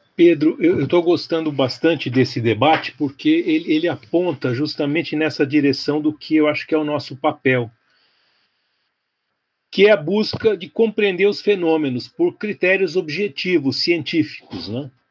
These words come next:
Não critérios subjetivos, o vale tudo da pós-verdade, ou, é, estabelecer uma verdade que é revelada misticamente, porque,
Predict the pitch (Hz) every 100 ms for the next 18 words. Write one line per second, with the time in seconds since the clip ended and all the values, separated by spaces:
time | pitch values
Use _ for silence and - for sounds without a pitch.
0 | _ _ _ _ - 143 190 214 - 190
1 | - 165 165 151 123 - - - - 156
2 | 127 127 127 - 165 180 160 127 127 117
3 | 120 143 156 139 - 160 175 143 131 123
4 | - 143 123 123 113 104 135 156 143 110
5 | 127 - _ _ _ 151 160 165 127 -
6 | _ _ _ - 123 - 139 143 147 139
7 | 156 147 123 139 117 135 143 127 - 117
8 | 135 131 127 131 135 123 131 170 - -
9 | 131 139 117 123 151 135 - - 120 107
10 | 123